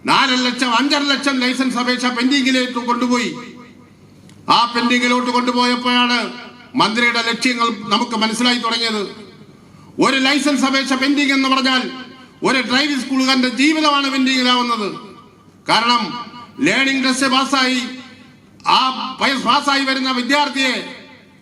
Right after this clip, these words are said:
ഒരു ഡ്രൈവിംഗ് ടെസ്റ്റിന് കയറ്റാൻ സജ്ജമാക്കി നിർത്തുന്ന വരെയുള്ള എല്ലാ ജോലികളും പൂർത്തീകരിച്ച്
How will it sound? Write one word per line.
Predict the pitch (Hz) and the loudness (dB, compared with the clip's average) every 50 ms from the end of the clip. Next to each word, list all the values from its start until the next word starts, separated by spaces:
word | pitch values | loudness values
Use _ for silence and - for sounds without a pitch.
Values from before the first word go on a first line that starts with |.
| - - | -4 -2
ഒരു | 214 254 262 240 208 | 0 0 0 -2 -2
ഡ്രൈവിംഗ് | 233 247 294 302 294 294 254 | -2 0 0 0 0 -2 0
ടെസ്റ്റിന് | 277 262 247 - 277 262 254 | 0 -2 -2 -2 -2 -2 0
കയറ്റാൻ | 262 269 269 269 277 269 254 | 0 0 0 0 -2 -2 -2
സജ്ജമാക്കി | - 269 285 262 - 302 285 277 262 262 262 269 | 0 -2 -2 0 0 0 2 2 2 0 0 0
നിർത്തുന്ന | 247 254 254 - 262 262 262 254 262 247 220 220 | -2 -2 -2 -2 -2 0 2 4 4 4 4 2
വരെയുള്ള | 262 254 247 254 262 254 262 254 247 - - - - - - - - - - - 156 | 2 0 0 0 0 2 2 2 2 0 -2 -4 -10 -14 -16 -16 -18 -12 -4 -2 -2
എല്ലാ | 214 277 294 294 294 | 0 2 2 2 2
ജോലികളും | 277 240 285 294 294 294 285 285 285 254 | 2 2 0 0 0 0 0 -2 -2 -2
പൂർത്തീകരിച്ച് | 247 269 262 - 285 262 269 262 262 269 269 | -4 -4 -4 -2 -2 -2 0 -2 -2 -4 -4